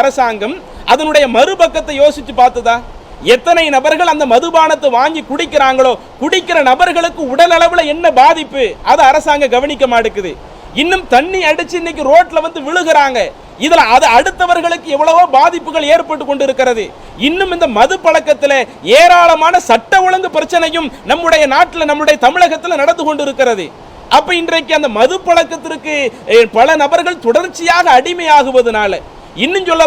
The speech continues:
போனா பள்ளியில படிக்கக்கூடிய சிறார்களே இன்றைக்கு மது பழக்கத்திற்கும் போதை பழக்கத்திற்கும் அடிமையாகி கொண்டிருக்கும் பொழுது இதுல வந்து நம்ம வந்து எந்த ஒரு கட்சி ரீதியாலாம் பிரிக்கலங்க. இன்றைக்கு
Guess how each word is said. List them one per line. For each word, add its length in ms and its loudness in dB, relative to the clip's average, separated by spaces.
போனா 160 0
பள்ளியில 460 0
படிக்கக்கூடிய 560 -6
சிறார்களே 600 4
இன்றைக்கு 380 -2
மது 200 2
பழக்கத்திற்கும் 720 -2
போதை 240 4
பழக்கத்திற்கும் 720 -2
அடிமையாகி 540 -2
கொண்டிருக்கும் 480 -4
பொழுது 240 -2
இதுல 240 2
வந்து 200 -2
நம்ம 200 0
வந்து 160 -6
எந்த 160 -2
ஒரு 80 0
கட்சி 360 -2
ரீதியாலாம் 480 0
பிரிக்கலங்க. 480 -2
இன்றைக்கு 340 -4